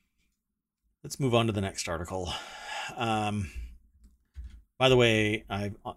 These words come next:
I've said it in the past, I'll say it again. I think the peak for, uh, Bitcoin has passed. It will probably never get back to twenty-five thousand dollars.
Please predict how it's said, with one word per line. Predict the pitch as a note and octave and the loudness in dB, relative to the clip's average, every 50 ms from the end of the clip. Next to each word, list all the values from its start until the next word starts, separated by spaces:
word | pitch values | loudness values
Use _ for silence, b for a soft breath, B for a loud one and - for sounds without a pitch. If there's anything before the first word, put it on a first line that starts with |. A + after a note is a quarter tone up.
| _ _ | _ _
I've | - G#2 - | -8 -4 0
said | - D3+ D3 | 0 0 0
it | D#3+ | 0
in | C#3+ | 0
the | C3+ | -2
past, | - - A#2 A2+ A2+ G#2+ - G#2 | 0 0 0 2 2 0 0 -2
I'll | F#2+ | -2
say | - - A2 G2 | 0 0 0 0
it | F2+ | 0
again. | F2 E2 F2 F2+ F2 E2+ E2+ F2 F2 F2+ F2+ | -2 -2 -2 -4 -2 -2 -2 -2 -2 -2 -2
I | F#2 | -4
think | G#2 - - A2+ G2+ - | -6 -4 -6 -6 -6 -6
the | G2 | -10
peak | - - - C3+ C3 A#2+ A2+ - - | -10 -4 -2 0 0 0 -2 -2 -6
for, | - - - A2 G#2 G2+ G2+ G2 G2 F#2+ F#2 F2 b b b b b b b b b b b _ | -6 -4 -2 0 0 2 2 2 2 0 0 -2 b b b b b b b b b b b _
uh, | - G#2 | -8 -6
Bitcoin | F#2 E2+ A#2 A#2 - - - A#2 A2 G#2 G2+ G2 F#2+ E2+ | 0 0 0 0 0 -2 -4 -2 0 0 0 0 0 0
has | F2 F#2+ F2+ F2+ - | -2 -2 -2 -4 -6
passed. | - - B2+ B2 A2+ A2 A2 G#2+ F#2+ - - - b b b b b b _ | -2 0 2 2 4 2 2 2 0 -2 -4 -8 b b b b b b _
It | - A#2+ A#2 - | -2 -2 0 2
will | A#2+ A#2 A2 G#2+ G#2 G2+ G2+ | 2 4 4 4 4 2 0
probably | G2 - - - B2+ C3+ C3+ C#3+ B2+ A#2 A#2+ A2+ G#2+ | -2 -6 0 4 6 6 6 6 4 4 4 4 4
never | G#2+ A2+ A#2 A2 A2+ G#2 F#2+ | 4 4 4 4 2 0 0
get | F#2 A2 - - C3 | -2 -2 -4 -2 -4
back | G#2+ G2 F#2+ F#2 - | -2 -2 -2 -2 -6
to | - G#2 | -10 -14
twenty-five | - - A2+ G#2 G2 F#2+ - G2 F2+ F2 | -8 -6 -4 -4 -4 -4 -4 -6 -6 -4
thousand | F#2 F#2+ F#2 F#2 F#2 E2+ F2+ F#2 | -4 -4 -2 -2 -4 -4 -4 -4
dollars. | F2+ F#2 F#2 F2 F2+ F2+ F2 F2 F2 F2 - | -2 -2 -2 -2 -4 -4 -4 -4 -4 -6 -6